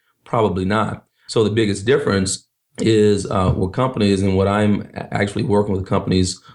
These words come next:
on is rather than going for customer satisfaction, go for customer appreciation. And so, uh, we, we're, we're satisfied when we get what we expect to get in whatever that business transaction might be.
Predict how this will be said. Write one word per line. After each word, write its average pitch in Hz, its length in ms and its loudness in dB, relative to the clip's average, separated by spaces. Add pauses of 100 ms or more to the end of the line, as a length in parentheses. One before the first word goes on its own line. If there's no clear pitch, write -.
on 107 560 0 (220)
is 101 260 0
rather 110 260 2
than 107 140 2
going 104 200 2
for - 120 -8
customer 104 420 -2
satisfaction, 113 920 -2 (340)
go 107 160 4
for - 240 -6
customer 107 460 -2
appreciation. - 960 -2 (300)
And 101 120 0
so, 101 560 2
uh, 95 320 0
we, 110 340 0
we're, 101 380 0
we're 101 140 0
satisfied 113 760 0
when 104 100 0
we 95 120 -2
get 101 320 -2
what 107 200 0
we 104 140 2
expect 98 460 -2
to - 40 -6
get 98 480 -2 (260)
in 104 200 0
whatever 101 560 2
that 98 220 -2
business 95 320 0
transaction 95 600 -2
might 95 220 -4
be. 107 400 -2